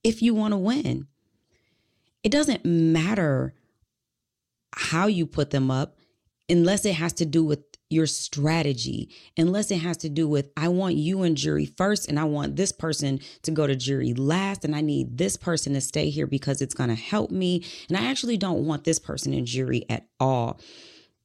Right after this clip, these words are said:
It, it, I, I actually love O B B, where we strategize based on how it's going to benefit me.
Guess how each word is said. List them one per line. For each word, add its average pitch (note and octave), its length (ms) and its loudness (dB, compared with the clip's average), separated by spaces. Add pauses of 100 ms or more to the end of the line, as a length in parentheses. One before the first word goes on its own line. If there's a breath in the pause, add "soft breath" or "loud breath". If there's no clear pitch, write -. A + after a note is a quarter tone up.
(640)
It, F3 440 0
it, F3+ 240 0
I, G3 320 0
I G3 160 0
actually G3+ 480 0
love D3 580 2 (160)
O D#3 240 2
B C#3+ 240 0
B, C#3 380 0 (100)
where D#3 460 0 (600)
we E3+ 520 -2 (340)
strategize E3 880 -2
based D#3 420 -2
on C#3+ 380 2 (400 loud breath)
how G3 480 0
it's E3+ 160 0
going E3 260 2
to D#3+ 180 -2
benefit D3 680 0
me. C3 400 -2